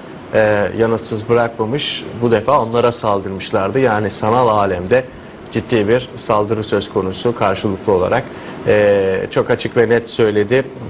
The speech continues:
Telefon hattımızın diğer ucunda olan, e, Akıncılar grubuna ait olan hackerlardan arkadaşımız, e, bu şekilde saldırı kesinlikle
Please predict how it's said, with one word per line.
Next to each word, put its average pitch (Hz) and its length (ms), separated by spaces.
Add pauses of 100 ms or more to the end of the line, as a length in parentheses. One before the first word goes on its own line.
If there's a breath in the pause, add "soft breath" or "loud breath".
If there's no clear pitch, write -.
Telefon 107 300
hattımızın 104 520
diğer 104 180
ucunda 101 340
olan, 110 220 (420 loud breath)
e, 104 100
Akıncılar 110 540
grubuna 104 360
ait 98 220
olan 107 220
hackerlardan 104 600
arkadaşımız, 101 760 (340 loud breath)
e, 107 260 (240)
bu 135 80
şekilde 120 420
saldırı 104 560
kesinlikle 110 580